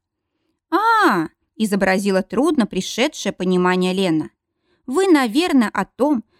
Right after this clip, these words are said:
что ранение Дениса Васильевича – запрещенная тема?"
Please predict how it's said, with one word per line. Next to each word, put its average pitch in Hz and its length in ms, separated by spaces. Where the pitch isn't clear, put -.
что - 240
ранение 311 420
Дениса 214 480
Васильевича – 185 800
запрещенная 190 680
тема?" 392 440